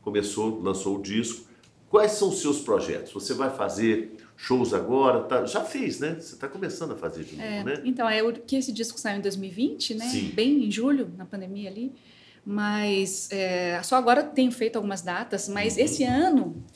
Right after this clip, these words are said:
Speaker 2: Fernando, é o ano que o Pato Fu completa trinta anos.
Speaker 1: Olha que beleza.
Speaker 2: Agora em setembro.
Speaker 1: Uhum.
Speaker 2: Então é muito importante ter uma banda por trinta anos. Em qualquer lugar do mundo. Aqui no
Speaker 1: Sim,
Speaker 2: Brasil é
Speaker 1: sim.
Speaker 2: mais
Speaker 1: Meu,
Speaker 2: ainda.
Speaker 1: meu Deus, imagina.
Speaker 2: <laughs>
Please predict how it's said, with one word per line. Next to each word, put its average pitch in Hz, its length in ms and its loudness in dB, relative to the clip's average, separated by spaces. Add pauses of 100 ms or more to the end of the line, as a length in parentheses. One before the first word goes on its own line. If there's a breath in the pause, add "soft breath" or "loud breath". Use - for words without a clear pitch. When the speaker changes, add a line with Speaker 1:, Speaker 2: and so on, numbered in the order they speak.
(280 loud breath)
Speaker 2:
Fernando, 190 400 -2
é 208 100 6
o 240 80 6
ano 277 180 8
que 302 180 2
o 294 80 -2
Pato 302 240 0
Fu 311 140 0
completa 302 420 0
trinta 311 380 2
anos. 269 440 2
Speaker 1:
Olha 107 260 2
que 76 160 -4
beleza. - 540 -12
Speaker 2:
Agora 208 320 0
em 269 40 8
setembro. 269 680 2
Speaker 1:
Uhum. 90 140 -8
Speaker 2:
Então 214 260 -2
é 233 140 2
muito 269 220 8
importante 294 960 0 (380 soft breath)
ter 247 120 4
uma 294 180 6
banda 226 360 2
por - 180 -4
trinta 208 320 -2
anos. 175 580 -6 (300 soft breath)
Em 208 40 -8
qualquer 240 220 2
lugar 320 180 6
do 349 100 6
mundo. 294 640 12
Aqui 220 260 6
no 294 60 10
Speaker 1:
Sim, - 60 6
Speaker 2:
Brasil 294 640 6
é 339 80 4
Speaker 1:
sim. 311 80 0
Speaker 2:
mais 294 420 4
Speaker 1:
Meu, 320 80 4
Speaker 2:
ainda. 294 420 6
Speaker 1:
meu 349 200 6
Deus, - 180 4
imagina. - 360 -2 (160)
Speaker 2:
<laughs> - 0 -